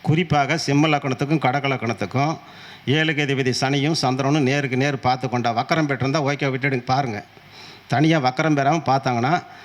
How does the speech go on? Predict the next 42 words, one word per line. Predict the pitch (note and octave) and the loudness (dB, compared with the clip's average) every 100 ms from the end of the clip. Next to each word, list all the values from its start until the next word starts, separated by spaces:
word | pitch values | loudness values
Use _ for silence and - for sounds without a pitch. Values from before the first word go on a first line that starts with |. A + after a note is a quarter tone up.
| - | -4
அதுல | A2+ C#3+ C3+ | 0 2 2
வந்து | D3+ C#3+ | 0 0
கடுமையான | D#3+ D3 D3 D#3 D3+ | 0 2 2 2 2
ஒரு, | C3 B2 A#2 F2 - - - | 2 0 0 -4 -10 -14 -6
ஆ, | A#2 B2 A#2 A#2 - - E3+ | -2 0 0 -2 -4 -6 0
இது, | C#3 C3+ | 0 2
விளைவுகள் | D#3 F3 D#3+ D#3+ | 2 2 2 0
அதுல | C#3 C3 | 0 0
இருக்கு. | C#3+ D3 D3 - - - - - - - - D3+ | -2 -2 -6 -8 -20 -20 -20 -20 -20 -20 -6 -2
நான் | D#3 | 0
அது | D#3 | 2
மாதிரி | F3 F#3 | 2 2
வந்தேன்னா | D#3 D#3+ F#3 | 0 2 2
எம் | D3 D#3+ | 2 2
டி | E3 | 2
கிட்ட | D3+ | 2
அனுப்பி | C#3 C3+ | 0 -2
விட்ருவேன். | B2+ B2+ A2+ - - | -2 -2 -4 -8 -6
ஏன்னா | D3+ | 0
நான் | E3 | 2
என்ன | D3+ D3+ D3+ | 2 2 2
தாழ்த்திக்க | D#3 E3 D3 C3+ | 0 2 0 0
வைப்பேன். | A#2+ A2 A2+ - - - - | -2 -6 -10 -12 -18 -12 -2
"நான் | D3+ | 0
எம் | D#3 E3 | 2 2
பி | D3+ | 2
பி | |
எஸ் | D3 - | 0 2
தான், | D#3 | 2
எம் | D3+ | 4
டி | D3+ C#3+ | 2 2
கிட்ட | C3+ | 2
போய் | C#3 C3 C3 | 0 2 0
பாருங்கன்னு" | B2+ E3+ | 2 2
ஒரு | C3 | 2
ஆறு | B2+ A#2+ | 2 0
பேர்கிட்ட | D3 D3 | -2 -2
சொல்லி | C3 D#3 | 2 2
அதுல | D#3 B2+ | 2 2
விருப்பப்பட்ட | E3 B3 G3+ G3 E3+ D#3+ | 0 0 0 2 4 2
ஆள்கிட்ட | E3+ D#3+ | 2 0
பாரு. | C3+ A#2 | 0 -2